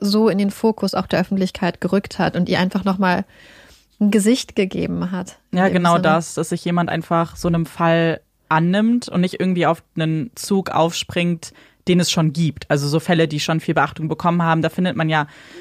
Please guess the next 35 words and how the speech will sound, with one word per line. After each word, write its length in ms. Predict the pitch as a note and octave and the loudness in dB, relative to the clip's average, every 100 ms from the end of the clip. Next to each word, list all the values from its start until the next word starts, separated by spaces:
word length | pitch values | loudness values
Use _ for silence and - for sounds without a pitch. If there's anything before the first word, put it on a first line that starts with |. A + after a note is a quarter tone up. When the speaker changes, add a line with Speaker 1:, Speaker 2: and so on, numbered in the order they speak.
| - _ _ - | -20 _ _ 0
Speaker 2:
wahrscheinlich 500 | F3 G#3 A#3 A#3 - | 2 4 4 4 2
viel 120 | F3 | 0
mehr 240 | E3+ G3 | 2 4
dazu. 360 | F3 D#3+ - C#3 | 4 0 -6 -4
Und 160 | C#3+ | -2
dass 120 | E3 F3 | -2 -2
man 100 | E3 | -2
sich 140 | E3+ | 0
aber 100 | E3+ | 0
lieber 240 | F3 F#3 | 2 0
die 140 | F3 - | 0 0
Arbeit 320 | E3+ F3 - | 0 0 0
macht, 400 | D#3 D#3+ - - | -2 -4 -8 -4
wie 80 | F3 | -2
du 100 | E3 | 2
sagst, 360 | D#3 D#3+ E3 | 2 0 0
jemandem 260 | E3+ E3+ E3 | -2 0 0
eine 80 | D#3+ | -2
Stimme 340 | - F#3 F#3 | -2 0 -2
zu 180 | - F#3+ | -2 -4
geben, 300 | E3+ E3 E3 | -2 -2 0
der 360 | D#3 D3+ D3+ - | 0 2 0 -2
sie 180 | D#3+ D#3+ | -4 -2
nicht 400 | D#3+ - - - | -4 -10 -8 -4
hatte. 420 | F3 - B3+ C#4+ - _ _ _ - - | -4 -2 -2 -2 -6 _ _ _ -8 -4
Ich 160 | - - | -4 2
glaube, 420 | F#3 A3+ B3+ B3 | 4 4 4 2
das 300 | F#3+ G3+ A3 | 2 0 -2
hat 160 | G#3+ | -2
mir 160 | G3+ E3+ | -2 -2
auch 140 | E3+ | 0
mit 580 | F3+ F#3+ A3 - - - _ _ - | 2 4 2 -2 -16 -16 _ _ -2
am 200 | F#3 F3 | 0 4
meisten 560 | F3 A3 B3 - G3+ E3 | 4 2 0 -2 0 0
wehgetan, 800 | D#3+ D#3 - D3 C#3+ D3+ F#3 | 0 -2 -4 -2 0 0 -2